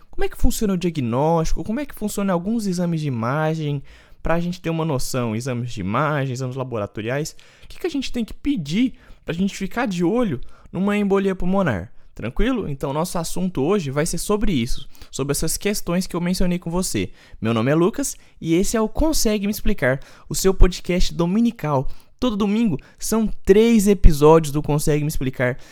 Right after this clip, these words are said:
Você consegue imaginar o volume de conteúdo que você já tem? São quase duzentos e dez episódios, se eu não me engano, já passou de duzentos e dez.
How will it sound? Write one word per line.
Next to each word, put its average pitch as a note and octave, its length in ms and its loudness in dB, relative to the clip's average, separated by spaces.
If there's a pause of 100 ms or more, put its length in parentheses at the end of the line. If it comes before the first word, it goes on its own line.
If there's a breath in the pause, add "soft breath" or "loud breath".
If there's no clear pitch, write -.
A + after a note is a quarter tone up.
(100)
Você A3+ 160 -4
consegue F#3 340 2
imaginar D3+ 320 2
o D#3 80 2
volume D3 500 4
de - 120 -6
conteúdo C3 400 0
que B2+ 80 -12
você B2+ 200 -4
já C3+ 200 -4
tem? F3+ 280 -2 (300 loud breath)
São F3+ 240 -2
quase G3 760 2
duzentos F3+ 760 -2
e G3 60 -2
dez E3+ 320 2
episódios, D#3+ 480 0
se - 80 -4
eu - 20 -2
não D3 80 -2
me D#3 80 -2
engano, C#3+ 400 -2
já E3+ 140 -6
passou F3+ 340 -4
de F#3 60 -4
duzentos D#3 400 -6
e G#2+ 40 -10
dez. D#3+ 400 -4